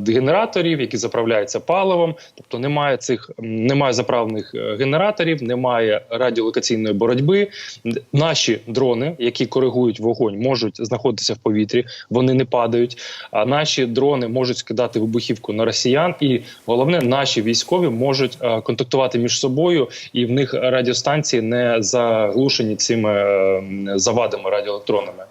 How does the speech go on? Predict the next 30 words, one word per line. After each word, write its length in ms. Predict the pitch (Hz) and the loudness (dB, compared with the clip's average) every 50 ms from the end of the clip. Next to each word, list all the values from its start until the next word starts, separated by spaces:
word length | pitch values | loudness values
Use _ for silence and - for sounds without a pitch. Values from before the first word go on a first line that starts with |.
| _ _ - - | _ _ -10 -4
Теж 320 | - 160 143 123 - - 104 | -2 -2 0 -2 -4 -6 -8
надзвичайно 680 | 110 113 139 143 127 156 147 147 - 160 135 120 110 101 | -4 -2 -2 -2 0 0 -2 0 0 0 -2 -2 -2 -2
важливі, 520 | 95 113 110 - 135 175 202 180 175 135 | -4 -2 -2 0 0 0 2 2 0 0
от 240 | 113 113 117 113 - | 0 -2 -2 0 0
як 200 | 117 113 117 - | -2 -2 -2 -2
ураження 600 | 135 131 135 131 127 123 113 113 113 110 110 107 | 0 2 2 2 2 2 0 -4 -4 -2 -2 -2
великих 460 | 101 104 131 160 196 190 - - - | 0 0 0 0 0 -2 -4 -6 -4
нафтобаз, 560 | 117 107 - - 117 104 101 107 104 104 107 | -6 -4 -2 -2 -2 2 2 2 2 2 0
так 240 | - 127 131 127 - | -2 -2 -2 0 0
і 40 | 117 | -2
от 160 | 110 - - | -2 -2 -2
перекидання 680 | - 117 113 113 - 123 113 123 123 120 117 110 110 104 | -2 -2 0 0 0 0 2 2 2 0 0 -2 -2 -4
таких 340 | - - - - 110 - 117 | -4 -6 -6 -4 -4 -2 -4
ось, 180 | 104 - - - - - - - - _ | -4 -6 -8 -14 -16 -18 -18 -20 -12 _
е, 180 | - 113 117 117 | -2 0 0 0
ешелонів, 540 | 113 - - 127 123 131 143 143 131 113 98 | 0 2 2 2 4 4 4 2 0 -2 -4
цистерн. 580 | - - - - - - 151 175 190 202 190 160 - - - - - | -4 -6 -6 -4 -2 0 2 2 2 0 -2 -6 -10 -14 -16 -8 -6
Тобто 280 | 123 120 - - 123 | -6 -4 -2 -2 -4
ці 240 | - - - 170 175 | -2 0 0 0 0
цистерни 520 | 165 - 123 - - 135 147 160 147 131 | 0 -2 -4 -2 0 0 0 2 2 0
їхали 360 | 110 120 143 147 - 127 110 98 | 0 0 0 0 0 -2 -2 0
до 200 | 92 117 139 - | 0 0 0 0
конкретних 600 | - - 110 - - 127 147 147 - 123 95 - | -2 -6 -6 -2 -2 0 0 0 -2 -6 -6 -6
військових 420 | 104 - - - 131 123 110 - | -6 -4 0 0 2 2 2 0
частин, 380 | - - 110 - - 113 101 92 | -2 -2 -2 -2 -2 -4 -2 -2
військових 460 | 98 101 - - 135 131 123 120 107 | -2 -2 0 0 0 2 2 2 2
з'єднань. 420 | 98 98 104 107 107 98 95 92 82 | 2 2 2 2 2 0 -2 -6 -12
Тобто, 180 | - - - 98 | -10 -8 -4 -2
ще 220 | 95 - 135 120 | 0 2 2 2
раз, 180 | 101 92 - | 2 0 -2